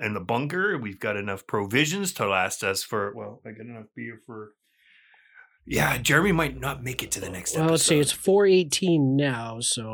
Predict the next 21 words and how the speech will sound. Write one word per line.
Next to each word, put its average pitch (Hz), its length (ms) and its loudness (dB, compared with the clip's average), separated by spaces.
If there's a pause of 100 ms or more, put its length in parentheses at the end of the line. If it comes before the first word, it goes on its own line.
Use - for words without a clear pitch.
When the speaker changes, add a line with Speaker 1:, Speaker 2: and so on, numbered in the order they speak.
Speaker 2:
I'm 110 120 -8
guessing 120 420 -4
probably 110 360 -10
by, 101 180 -12
like, 101 300 -12
I 107 80 -10
don't 90 100 -12
know, 90 140 -16 (400)
s-, - 260 -4 (100)
uh, 107 220 -10 (680)
good 110 200 -8
to, - 80 -10
like, 92 180 -12
six. - 600 -4 (100)
Speaker 1:
<laughs> - 1900 -10
All 185 140 4
right, 113 220 2
so 123 540 2 (1120)
follow 120 340 0
us 117 280 -2
on 90 640 -4